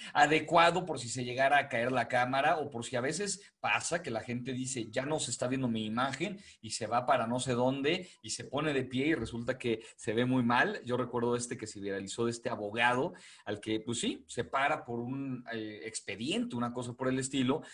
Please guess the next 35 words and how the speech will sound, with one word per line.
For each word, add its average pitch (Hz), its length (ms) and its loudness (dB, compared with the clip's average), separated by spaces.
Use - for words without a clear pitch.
y 107 80 0
hasta 110 220 -2
la 104 300 0
juez 131 360 0
creo 123 180 -4
que 120 100 -4
le 110 100 0
dice, 117 380 -2
"Oiga, 120 240 -2
abogado, 123 380 2
¿no 117 120 0
trae 147 160 -2
pantalones?". 131 800 -4
"¿Cómo 240 320 0
que 220 120 -4
no 233 100 0
traigo 240 220 2
pantalones?". 175 260 -4
"Sí 185 140 -10
traigo", 190 420 2
pero 113 160 -6
ya 127 160 -4
todos 151 220 -6
habíamos 127 300 -2
visto 123 300 -2
que - 80 -12
no 107 140 -6
traía. 190 480 -2
Es 262 140 -4
parte 226 320 4
del 135 180 4
tema. 107 220 -2
Entonces 190 320 -2
yo 190 100 2
diría, 165 360 6